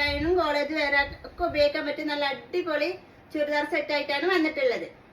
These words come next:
അപ്പൊ അടുത്ത കളർ നോക്കാം. അപ്പൊ ഇതിന്റെ റേറ്റ് ആണ് ഹൈലൈറ്റ് എന്ന് പറയുന്നത്. നാനൂറ്റി തൊണ്ണൂറ്റൊൻപത് രൂപയാണ് വരുന്നത്. ഷിപ്പിംഗ് ചാർജ് അൻപത് രൂപയാണ്. ടി ടി ഡി സി ആണെങ്കിലും പോസ്റ്റ് ആണെങ്കിലും അൻപത് രൂപയാണ് വരുന്നത്. ഇത് നല്ലൊരു യെല്ലോ ഷെയ്ഡ് ആയിട്ടാണ് ഇത്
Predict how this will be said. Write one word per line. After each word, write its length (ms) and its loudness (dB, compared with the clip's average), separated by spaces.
അപ്പൊ 160 0
അടുത്ത 240 2
കളർ 240 0
നോക്കാം. 260 -6
അപ്പൊ 140 -16
ഇതിന്റെ 260 -4
റേറ്റ് 340 -2
ആണ് 200 2
ഹൈലൈറ്റ് 420 2
എന്ന് 160 -2
പറയുന്നത്. 320 -4
നാനൂറ്റി 360 2
തൊണ്ണൂറ്റൊൻപത് 640 2
രൂപയാണ് 380 2
വരുന്നത്. 240 -2
ഷിപ്പിംഗ് 340 0
ചാർജ് 300 2
അൻപത് 380 0
രൂപയാണ്. 360 0
ടി 160 -8
ടി 140 -6
ഡി 120 -2
സി 160 -4
ആണെങ്കിലും 380 0
പോസ്റ്റ് 340 -2
ആണെങ്കിലും 360 0
അൻപത് 340 0
രൂപയാണ് 380 0
വരുന്നത്. 280 -2
ഇത് 160 -6
നല്ലൊരു 480 2
യെല്ലോ 400 2
ഷെയ്ഡ് 300 2
ആയിട്ടാണ് 340 2
ഇത് 80 2